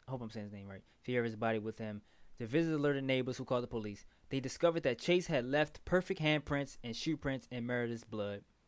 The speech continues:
Chase was arrested shortly afterwards. Police who searched Chase's apartment found that the walls, floor, ceiling, refrigerator, and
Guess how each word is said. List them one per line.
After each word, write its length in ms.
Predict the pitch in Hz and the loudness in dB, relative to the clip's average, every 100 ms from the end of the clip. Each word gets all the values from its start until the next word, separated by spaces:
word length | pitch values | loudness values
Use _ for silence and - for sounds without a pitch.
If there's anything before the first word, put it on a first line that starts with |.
| - _ - | -20 _ -4
Chase 360 | - 175 170 | 4 4 4
was 280 | 143 131 113 _ - | -2 -4 -6 _ -10
arrested 380 | 123 143 151 147 | -2 -2 -2 -2
shortly 320 | 156 135 120 | 0 2 2
afterwards. 420 | 127 117 113 113 | -2 -4 -6 -8
Police 400 | - 151 156 151 | 0 2 2 0
who 120 | 143 131 | -2 -4
searched 420 | 147 143 139 - _ _ _ _ | 0 0 -2 -16 _ _ _ _
Chase's 260 | - 165 151 | 0 0 0
apartment 400 | 135 147 143 131 | 2 4 4 2
found 240 | 135 127 | 0 0
that 240 | 123 117 - | 0 -2 -2
the 80 | 107 | -4
walls, 500 | 104 139 151 156 - | 2 4 6 4 2
floor, 380 | - 151 147 147 | -2 2 4 2
ceiling, 520 | - 151 147 147 131 | 2 2 2 -2 -6
refrigerator, 600 | 120 - 156 135 139 107 | -6 -2 -2 0 -2 -2
and 100 | 117 | -6